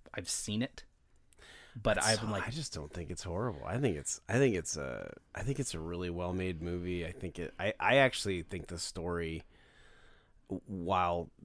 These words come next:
Speaker 2: being bloated in
Speaker 1: Yeah.
Speaker 2: the telling of it, I think it's a really interesting story. I just,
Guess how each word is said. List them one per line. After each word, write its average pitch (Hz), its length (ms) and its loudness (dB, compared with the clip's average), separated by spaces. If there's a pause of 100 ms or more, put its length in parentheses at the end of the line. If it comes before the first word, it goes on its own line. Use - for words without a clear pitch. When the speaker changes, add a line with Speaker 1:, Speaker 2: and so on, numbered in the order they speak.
(600)
Speaker 2:
being 90 500 0
bloated 87 640 -2 (320)
in - 120 2
Speaker 1:
Yeah. 82 100 2
Speaker 2:
the 78 180 -4
telling 107 420 2
of 143 160 4
it, 165 240 2
I 107 100 2
think 147 260 2
it's - 120 0
a 104 60 0
really 87 300 0
interesting 82 560 -4
story. 82 500 -4
I 76 100 -8
just, 71 300 -10